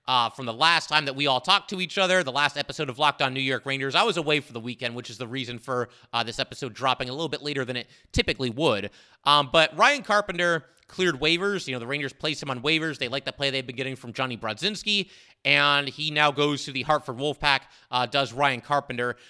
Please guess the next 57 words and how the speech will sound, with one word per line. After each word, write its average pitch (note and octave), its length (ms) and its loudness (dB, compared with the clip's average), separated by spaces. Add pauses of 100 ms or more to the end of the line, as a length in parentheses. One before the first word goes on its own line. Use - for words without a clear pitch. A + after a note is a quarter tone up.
(140)
The E3+ 120 0
other D4 160 0
thing B3 180 -6
that E3 100 -8
kinda D#3+ 180 4
got D3+ 180 4
everybody's C#3+ 380 -2
attention A#2 540 -6 (320)
is C#3 140 -6
that D3+ 100 2
on D3+ 80 -4
the C#3+ 80 -4
same G3+ 240 -4
day F3+ 160 2
that C#3 140 -6
Carpenter E3 400 -2
was F3+ 140 -6
placed F#3 260 -4
on F3+ 120 -4
waivers, F#3 500 -2 (300)
uh, C3 200 2
Kevin E3+ 500 -4
Rooney C#3 640 -2 (460)
was C#3 560 2
also F#3+ 340 2
placed E3 300 -6
on D3 100 -2
waivers C#3 440 -2 (260)
by D#3+ 160 8
the D3 60 0
Calgary C#3 440 2
Flames. G#2 400 -8
And A#2 80 -4
I B2 80 0
know, D#3+ 400 2 (320)
uh, B2+ 240 2
some C3 220 -10
Ranger C#3 240 -2
fans C#3+ 380 -2
thought, D3 180 2
"Hey, G3 180 -2
you C#3+ 140 -4
know, C3+ 100 -4
maybe C#3 220 -4
some D3+ 160 -8
kind D#3+ 180 -2
of C3+ 80 -4
a A#2 40 -6
reunion E3+ 440 -6
here. G3 200 -4
Maybe C3+ 180 -4
the A#2+ 100 -6
Rangers B2+ 300 -6
put C#3+ 220 -12
in C3+ 80 -10
a A#2 40 -8
claim." D#3 440 -6